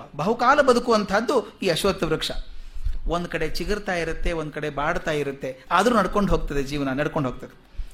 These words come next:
ಸಂಸಾರನೂ ಹಾಗೆ ಅಲ್ವಾ ಅಂತ ಹೇಳ್ತಾರೆ. ನಮ್ಮ ಸಂಸಾರ ಪರಂಪರೆ ಕೂಡ ದೀರ್ಘಜೀವಿ, ವಂಶ ಪಾರಂಪರ್ಯವಾಗಿ ನಡ್ಕೊಂಡು ಹೋಗೋದ್ರಿಂದ ಇದು ಒಂದು ದೀರ್ಘಜೀವಿಯಾದಂಥ ಒಂದು ಸಂಸಾರ. ಎರಡನೇ ಗುಣ,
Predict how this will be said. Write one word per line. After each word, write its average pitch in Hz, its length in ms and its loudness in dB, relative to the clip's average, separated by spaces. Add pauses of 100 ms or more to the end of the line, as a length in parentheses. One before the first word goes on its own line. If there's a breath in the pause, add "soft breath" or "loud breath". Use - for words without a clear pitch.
(300 soft breath)
ಸಂಸಾರನೂ 160 640 -4
ಹಾಗೆ 139 340 -2
ಅಲ್ವಾ 131 260 -2
ಅಂತ - 420 -14
ಹೇಳ್ತಾರೆ. - 420 -14 (680 soft breath)
ನಮ್ಮ 220 200 4
ಸಂಸಾರ 262 520 6
ಪರಂಪರೆ 233 520 6
ಕೂಡ 226 200 2 (120)
ದೀರ್ಘಜೀವಿ, 190 760 2 (680)
ವಂಶ 240 320 0
ಪಾರಂಪರ್ಯವಾಗಿ 180 680 2
ನಡ್ಕೊಂಡು 175 340 2
ಹೋಗೋದ್ರಿಂದ 156 380 0 (240 loud breath)
ಇದು 170 160 2
ಒಂದು 160 200 0
ದೀರ್ಘಜೀವಿಯಾದಂಥ 156 840 -2
ಒಂದು 143 240 -4
ಸಂಸಾರ. 131 360 -8 (960 soft breath)
ಎರಡನೇ 254 380 4
ಗುಣ, 226 200 4